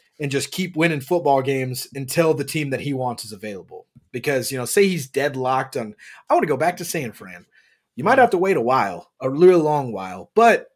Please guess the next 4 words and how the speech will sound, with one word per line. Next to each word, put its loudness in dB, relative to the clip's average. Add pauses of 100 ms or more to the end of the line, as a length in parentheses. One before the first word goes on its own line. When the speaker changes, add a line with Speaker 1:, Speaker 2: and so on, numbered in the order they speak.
(180)
Speaker 1:
eventually 2
something -2
will -4
happen. -8